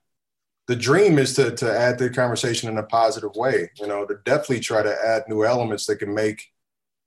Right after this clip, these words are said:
allow us to have smarter conversations, more nuanced conversations, you know. Um, in some ways, you have opportunities now more than ever because of peak T V, because there's more material out there to discuss.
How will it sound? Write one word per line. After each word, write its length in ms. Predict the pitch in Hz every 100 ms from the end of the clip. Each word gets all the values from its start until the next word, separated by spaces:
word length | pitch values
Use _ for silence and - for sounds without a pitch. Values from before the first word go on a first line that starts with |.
| _ _ _ -
allow 260 | 120 180
us 80 | 175
to 80 | 139
have 100 | 120
smarter 460 | - 123 143 131
conversations, 640 | 110 104 92 - 82 82 -
more 220 | 110 117
nuanced 400 | 113 120 107 -
conversations, 840 | 95 92 85 87 82 - 85 - -
you 140 | 98
know. 300 | 92 92 87 _ -
Um, 320 | 92 92 90 -
in 160 | 113
some 300 | 110 151 147
ways, 580 | 147 151 147 127 - - _ _ _ _ - - _ -
you 100 | 127
have 240 | 143 143
opportunities 720 | 139 139 139 - 156 139 135 123
now 240 | 123 131
more 240 | 131 127 127
than 160 | 123
ever 220 | 123 123
because 440 | 120 123 127 123 120
of 100 | 120
peak 220 | 131 123
T 160 | 123 113
V, 180 | 120
because 320 | 117 110 117 120
there's 160 | 120
more 160 | 120 120
material 500 | 113 - 117 113 113
out 140 | 110
there 160 | 113 110
to 80 | 107
discuss. 640 | 101 - 107 104 -